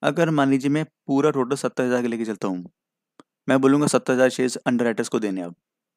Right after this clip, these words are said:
ठीक है, और वो अंडरराइटर्स मान लीजिए दे भी दिए, तो इस कंपनी के पास तो ज़्यादा शेयर्स आ जाएंगे।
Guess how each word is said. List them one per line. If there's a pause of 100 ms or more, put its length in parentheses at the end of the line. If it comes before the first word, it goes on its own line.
(340)
ठीक
है, (360)
और
वो
अंडरराइटर्स
मान
लीजिए
दे
भी
दिए, (960)
तो
इस
कंपनी
के
पास
तो
ज़्यादा
शेयर्स
आ
जाएंगे।